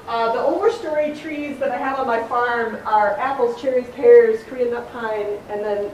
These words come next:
burnt swamp <clears throat> white oak. Um, and, and the understory is basically every ras-, every berry that can grow in my zone I'm,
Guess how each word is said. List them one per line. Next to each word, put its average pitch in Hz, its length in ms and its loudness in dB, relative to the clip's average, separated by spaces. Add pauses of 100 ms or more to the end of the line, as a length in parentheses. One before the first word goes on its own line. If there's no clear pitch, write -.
(120)
burnt 226 340 -2
swamp 147 380 0
<clears throat> - 40 -4
white 202 260 -4
oak. - 260 -2 (640)
Um, 214 400 4 (420)
and, 240 360 -2
and 240 160 -2
the 247 60 -4
understory 277 560 4
is 214 120 0 (120)
basically 294 420 -2
every 240 260 -2
ras-, 220 400 -2
every 240 240 0
berry 226 380 0
that 196 400 -2
can 208 160 -4
grow 185 580 -2
in 190 180 -6
my 170 320 -4
zone 160 380 -4
I'm, 175 260 -10